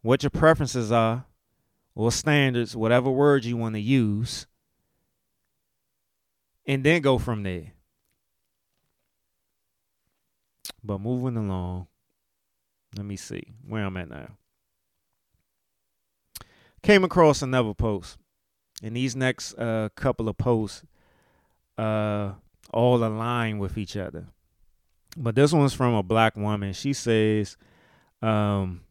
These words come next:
"Y'all be loving money, not the guy you with or who he really is. Rarely do I see tweets about a man's actual personality and character being a reason you love them.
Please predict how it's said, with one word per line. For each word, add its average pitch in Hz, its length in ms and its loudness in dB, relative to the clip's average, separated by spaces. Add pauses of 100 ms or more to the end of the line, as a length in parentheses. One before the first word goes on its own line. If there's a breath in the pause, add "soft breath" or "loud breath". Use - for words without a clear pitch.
(800)
"Y'all 147 320 8
be 127 160 2
loving 123 380 2
money, 107 400 -4 (800)
not 139 400 2 (840)
the 101 140 -4
guy 104 560 2 (460)
you 120 200 -2
with 123 400 4 (260)
or 123 160 2
who 131 200 6
he 123 140 4
really 113 360 2 (180)
is. - 240 -14 (480)
Rarely 175 360 6
do 156 160 8
I 139 120 8
see 139 260 -2
tweets 151 480 -4
about 117 300 0
a 104 40 0
man's 117 480 -2
actual 127 460 -6
personality 110 920 -2
and 92 100 -12
character 127 520 0
being 113 300 -6
a 101 100 -6
reason 113 360 -2
you 104 160 -4
love 110 280 0
them. 87 260 -10